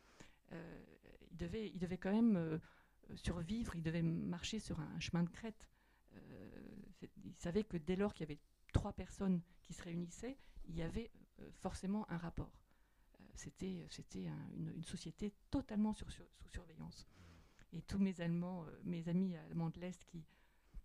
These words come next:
qui ont, qui ont regardé leur dossier, la Stasi, après coup, ils m'ont dit qu'ils ont découvert des choses absolument affreuses de gens, euh, qui,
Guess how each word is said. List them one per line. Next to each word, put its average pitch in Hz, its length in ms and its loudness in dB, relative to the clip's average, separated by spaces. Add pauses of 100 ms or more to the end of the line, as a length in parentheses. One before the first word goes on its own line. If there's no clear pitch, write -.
(720)
qui - 100 -4
ont, 180 140 0 (200)
qui 185 120 -8
ont 165 340 -4
regardé 202 440 0
leur 180 140 0
dossier, 175 340 2
la 160 120 2
Stasi, 170 380 2
après - 240 -2
coup, 254 240 -6 (420)
ils 170 80 0
m'ont 165 180 4
dit 208 140 0
qu'ils 185 120 -2
ont 160 40 -2
découvert 160 340 -6
des 147 80 -4
choses 165 280 -10
absolument 170 400 0
affreuses 196 540 -4
de 160 120 -4
gens, 202 280 2 (460)
euh, 156 320 -8 (600)
qui, - 120 -18